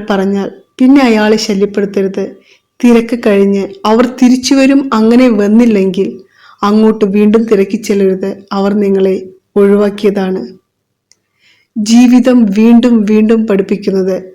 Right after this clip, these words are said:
ഒന്നു മാത്രം, ആരെയും ഒന്നിനെയും വിശ്വസിക്കരുത്. ആദ്യം അടുക്കും, പിന്നെ മടുക്കും, പിന്നെ വെറുക്കും. ഇതാണ് ചില ജീവിതങ്ങൾ. ചിലരെ എത്ര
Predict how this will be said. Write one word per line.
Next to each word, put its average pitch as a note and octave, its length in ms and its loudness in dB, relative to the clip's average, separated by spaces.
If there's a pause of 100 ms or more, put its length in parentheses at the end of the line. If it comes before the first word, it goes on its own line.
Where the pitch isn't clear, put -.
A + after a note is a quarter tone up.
(140)
ഒന്നു G#3 320 0
മാത്രം, F3+ 360 -6 (600)
ആരെയും G3 480 -2 (500)
ഒന്നിനെയും A3 680 4 (320)
വിശ്വസിക്കരുത്. G3 800 -6 (1000)
ആദ്യം C4+ 300 2 (160)
അടുക്കും, F#3+ 460 -2 (460)
പിന്നെ A#3+ 260 4 (100)
മടുക്കും, G3 480 -6 (420)
പിന്നെ A3+ 220 2 (140)
വെറുക്കും. G3 480 -2 (360)
ഇതാണ് G#3 300 -2 (180)
ചില A3 140 0 (160)
ജീവിതങ്ങൾ. F#3 520 -4 (1080)
ചിലരെ C#4+ 380 4
എത്ര - 300 -4